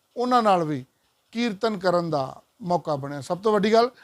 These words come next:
ਕਿ ਸੱਚਖੰਡ ਸ੍ਰੀ ਹਰਿਮੰਦਰ ਸਾਹਿਬ ਦੇ ਵਿੱਚ ਵੀ ਕੀਰਤਨੀਆਂ ਦੇ ਨਾਲ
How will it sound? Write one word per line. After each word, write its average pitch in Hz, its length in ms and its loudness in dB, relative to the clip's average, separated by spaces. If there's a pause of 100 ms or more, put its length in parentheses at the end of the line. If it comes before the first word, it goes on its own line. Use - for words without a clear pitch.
(300)
ਕਿ 226 100 0
ਸੱਚਖੰਡ - 540 2
ਸ੍ਰੀ 240 280 0
ਹਰਿਮੰਦਰ 196 400 0
ਸਾਹਿਬ 190 280 0
ਦੇ 190 100 0
ਵਿੱਚ 170 240 -4
ਵੀ 170 240 -4 (440)
ਕੀਰਤਨੀਆਂ 254 540 0
ਦੇ 226 80 0
ਨਾਲ 151 320 0